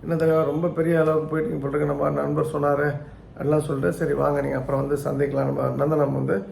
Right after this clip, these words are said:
நெக்ஸ்ட் வீக்ல நான் சென்னையில இருக்கும்போது சந்திக்கலாம்னு" சொல்லி அனுப்பிச்சிட்டேன். அஹ், எதனால இந்த விஷயத்த நான் சொல்றேன்னா, இது போல சின்ன சின்ன விஷயத்துக்கு சண்டை போட்டு, அடுத்தவங்க நிம்மதியும் குறைச்சு, இதை குலைத்து, நம்ம நிம்மதியும் குலைத்து வாழலாம். அது எந்த பிரயோஜனமும் இல்ல.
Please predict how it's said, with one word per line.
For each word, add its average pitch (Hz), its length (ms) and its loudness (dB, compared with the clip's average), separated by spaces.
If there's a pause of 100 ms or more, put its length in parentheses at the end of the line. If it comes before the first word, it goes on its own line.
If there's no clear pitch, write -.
(300)
நெக்ஸ்ட் 147 220 -2
வீக்ல 147 180 0
நான் 143 140 2
சென்னையில 143 240 0
இருக்கும்போது 139 240 -6
சந்திக்கலாம்னு" 135 400 -4
சொல்லி 135 160 -2
அனுப்பிச்சிட்டேன். 127 400 -4 (680)
அஹ், 139 520 -2
எதனால 214 300 6 (360)
இந்த 156 180 2
விஷயத்த 185 280 2
நான் 156 200 0
சொல்றேன்னா, 147 420 0 (920)
இது 196 180 4
போல 233 220 6
சின்ன 240 240 2
சின்ன 220 180 6
விஷயத்துக்கு 196 340 0
சண்டை 185 300 2
போட்டு, 165 520 0 (840)
அடுத்தவங்க 185 320 6
நிம்மதியும் 180 340 4
குறைச்சு, 165 360 2
இதை 156 340 2
குலைத்து, 160 400 2
நம்ம 160 240 2
நிம்மதியும் 170 280 2
குலைத்து 156 280 0
வாழலாம். 147 420 2 (420)
அது 143 160 -2
எந்த 143 240 0
பிரயோஜனமும் 147 480 0
இல்ல. 151 220 -2